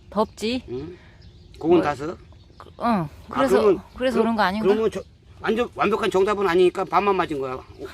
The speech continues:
Speaker 2: 만 원.
Speaker 1: <laughs>
Speaker 2: 자, 그러면 이제 탄저병이 왜 생기느냐, 언제 생기느냐. 고온 다습하고요. 그럴 때 이제 탄저균이 이제 언제 발생을 하냐면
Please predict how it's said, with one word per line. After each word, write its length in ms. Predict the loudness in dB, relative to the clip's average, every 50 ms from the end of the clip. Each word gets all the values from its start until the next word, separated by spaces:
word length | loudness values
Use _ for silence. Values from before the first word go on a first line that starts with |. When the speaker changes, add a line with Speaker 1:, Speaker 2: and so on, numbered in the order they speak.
| -10 -6 -4
Speaker 2:
만 120 | -4 -2
원. 120 | -4 0 4
Speaker 1:
<laughs> 1160 | 4 4 4 2 -2 -6 -6 -6 -6 -8 -14 -18 -18 -20 -20 -20 -20 -20 _ -20 -20 -18 -10
Speaker 2:
자, 140 | -8 -6 -4
그러면 600 | 0 2 4 6 6 6 4 4 2 0 -2 -6 -10 -16 -20 -18 -12
이제 220 | -6 -4 -4 -4
탄저병이 720 | -6 -6 -8 -6 -6 -4 -2 2 4 4 4 4 2 -2 -8 -16 -20 -20 -20 -20 -20 -16 -10
왜 160 | -6 -4 -4
생기느냐, 500 | -2 -2 -2 -2 -2 -4 -6 -6 -8 -6
언제 220 | -6 -4 -4 -4 -4
생기느냐. 640 | -4 -4 -4 -2 -2 -2 -4 -4 -8 -10 -10 -12 -14 -18 -20 -20 -20 -20 -20 -20 -20 -20 -20 -20 -20 -20 -20 -20 -20 -18 -10
고온 320 | -2 2 4 4 4 4
다습하고요. 840 | 0 -2 -6 -10 -10 -10 -8 -8 -6 -6 -4 -4 -4 -6 -8 -10 -12 -16 -20 -20 -20 -20 -20 -20 -20 -20 -20 -20 -20 -20 -20 -20 -20 -20 -20 -20 -20 -20 -20 -20 -20 -20 -20 -20 -20 -14
그럴 180 | -8 -6 -6 -4
때 140 | 0 0 0
이제 360 | 0 0 0 0 -2 -2 -4 -6
탄저균이 880 | -6 -4 0 0 0 0 -2 -8 -6 -4 -4 -4 -4 -4 -4 -6 -8 -12 -16 -20 -20 -20 -20 -20 -20 -20 -20 -20 -20 -20 -16
이제 520 | -12 -8 -6 -6 -4 -4 -6 -6 -8 -8 -12 -16 -20 -20 -20 -20 -20 -20 -20 -12 -4
언제 240 | 0 2 4 4 2
발생을 400 | 0 -4 -8 -8 -6 -6 -8 -8
하냐면 500 | -10 -10 -10 -10 -10 -10 -12 -12 -14